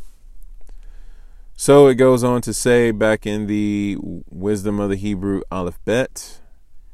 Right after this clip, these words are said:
I just wanted to share a couple of things because there was so much stuff. It says, "The Talmud teaches that the Holy One, blessed is He, established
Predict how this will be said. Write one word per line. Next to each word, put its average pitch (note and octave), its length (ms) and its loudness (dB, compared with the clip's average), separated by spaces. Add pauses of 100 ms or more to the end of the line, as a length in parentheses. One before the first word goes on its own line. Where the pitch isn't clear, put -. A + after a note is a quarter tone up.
(240)
I G2 80 -4
just G2+ 260 -4
wanted A2 340 -2
to G#2 360 -4
share G2+ 260 -2
a F#2+ 60 -2
couple G2 280 -6
of F#2+ 100 -8
things F#2 420 -6
because F2+ 800 -4 (240)
there F2 180 -4
was F2+ 140 -4
so G2 120 -4
much F2 220 -8
stuff. - 420 -6 (680)
It G#2 140 0
says, A#2+ 800 2
"The G2+ 160 -2
Talmud C3+ 520 0
teaches A2+ 380 -2
that G2+ 140 0
the G#2 80 -4
Holy G#2+ 240 2
One, G2+ 200 -2
blessed G2 300 -2
is F2+ 140 -6
He, B2+ 240 0
established A#2+ 920 0